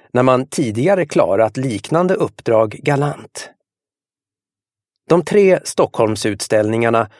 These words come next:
artonhundrasextiosex, artonhundranittiosju och nittonhundratrettio uppvisar idéer som samtiden tyckte var viktiga.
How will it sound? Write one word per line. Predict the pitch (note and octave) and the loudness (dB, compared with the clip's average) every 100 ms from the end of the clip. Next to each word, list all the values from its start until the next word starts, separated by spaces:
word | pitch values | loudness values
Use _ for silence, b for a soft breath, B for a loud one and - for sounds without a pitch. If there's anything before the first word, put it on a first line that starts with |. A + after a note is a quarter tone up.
| b | b
artonhundrasextiosex, | - B2+ - C#3 A#2 A2 A2 B2 - D2+ - - - - - - _ | 0 0 2 -2 0 0 0 -2 -4 -6 -6 -6 -8 -8 -8 -12 _
artonhundranittiosju | D#3+ C3 C#3+ C3+ B2 A#2+ A#2+ A#2+ E3+ A#2+ G#2 G#2+ b b b | 0 2 0 -2 2 2 0 -2 -4 -2 -2 -4 b b b
och | C#3+ D#3+ | 0 2
nittonhundratrettio | D3+ B2+ C3 D#3 D3+ A#2 C3+ - - - _ _ _ _ _ | 2 0 0 0 0 -2 -4 -8 -14 -14 _ _ _ _ _
uppvisar | D#3 - A2+ B2 G#2+ C3+ C#3 | -2 0 -2 -2 0 2 2
idéer | D#3+ A2 G#2+ A2+ B2+ A#2+ | 0 -2 0 2 2 2
som | C3+ B2 - | 0 -2 -4
samtiden | - F#3+ A#2 - C3+ C#3+ F3 D#3 | -2 0 0 -4 -4 0 -2 -2
tyckte | - - F3 | -4 -4 -4
var | D3+ G#2 | -2 -2
viktiga. | E3 - - C2 - | -6 -8 -8 -8 -8